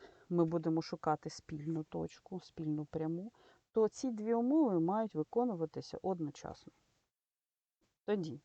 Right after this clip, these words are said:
ми можемо записати, що два К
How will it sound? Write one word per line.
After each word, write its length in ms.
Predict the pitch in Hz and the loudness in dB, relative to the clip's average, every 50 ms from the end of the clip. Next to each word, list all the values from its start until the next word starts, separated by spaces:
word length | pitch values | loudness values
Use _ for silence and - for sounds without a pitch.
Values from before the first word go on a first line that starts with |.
| _ - | _ -8
ми 140 | 180 196 208 | -4 -4 -2
можемо 380 | 208 202 196 196 190 180 185 | 0 0 0 0 0 0 0
записати, 640 | 175 175 175 170 - 175 - - 135 117 - - - - | 0 -2 -4 -6 -6 -8 -6 -6 -6 -6 -6 -10 -20 -20
що 280 | - - - 160 - _ _ _ - - - - - - _ _ _ - | -18 -14 -12 -12 -14 _ _ _ -20 -20 -20 -20 -20 -20 _ _ _ -6
два 280 | 170 170 175 202 202 - | -2 2 6 6 6 4
К 360 | - - 190 160 143 151 | 4 2 4 4 4 2